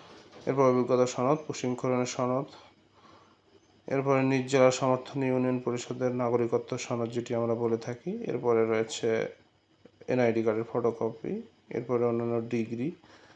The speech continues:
মুক্তিযোদ্ধার সনদ, এরপরে ক্ষুদ্র নৃগোষ্ঠীর সনদ, এরপরে উপ-,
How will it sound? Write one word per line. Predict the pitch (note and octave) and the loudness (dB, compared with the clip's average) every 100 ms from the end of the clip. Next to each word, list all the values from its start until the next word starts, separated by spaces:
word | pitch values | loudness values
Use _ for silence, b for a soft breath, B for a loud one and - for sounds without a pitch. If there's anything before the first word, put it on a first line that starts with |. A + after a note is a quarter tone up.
| B B | B B
মুক্তিযোদ্ধার | B2+ B2 B2+ A2 A#2+ - B2 - | -4 -2 -2 -4 -8 -4 -4 -2
সনদ, | - B2 A#2 C3+ D#3+ D3+ B B B B _ _ _ b b b b b _ - | -4 -2 0 -2 -4 -12 B B B B _ _ _ b b b b b _ -6
এরপরে | B2 C3+ B2+ B2+ B2+ | -2 4 6 6 4
ক্ষুদ্র | B2 B2+ B2+ | 0 0 2
নৃগোষ্ঠীর | B2 A#2+ B2 B2 B2+ A#2+ | 2 2 0 -2 -6 -6
সনদ, | - A#2+ C3 D3+ | -2 0 0 -2
এরপরে | C3+ - B2 A#2 A#2 A2 - - - - | -4 -4 0 4 4 2 -4 -8 -10 -8
উপ-, | A#2 B2 A#2 | -4 -2 -2